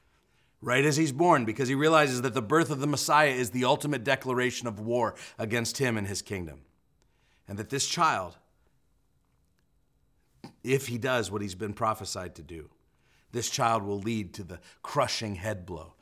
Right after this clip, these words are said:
that was predicted way back in the Garden of Eden. Here, here's what I want you to catch. I want this point to remind you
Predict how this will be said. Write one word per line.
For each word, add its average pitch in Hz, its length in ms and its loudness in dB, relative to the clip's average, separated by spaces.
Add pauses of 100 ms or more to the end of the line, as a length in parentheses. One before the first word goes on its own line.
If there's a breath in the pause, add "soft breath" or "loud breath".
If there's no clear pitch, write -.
(280 soft breath)
that - 80 -12
was - 120 -8
predicted 95 440 -8
way 95 160 -4
back 90 240 -8
in 85 80 -14
the 87 80 -12
Garden 80 240 -14
of 76 100 -18
Eden. 78 240 -18 (720 loud breath)
Here, 143 320 0
here's 175 240 2
what 180 140 4
I - 20 6
want 143 240 0
you 123 60 -2
to 113 60 -6
catch. - 280 -12
I 113 60 -4
want 165 220 0
this 165 180 -2
point 139 340 -4
to 120 100 -6
remind 104 520 -2
you 87 200 -16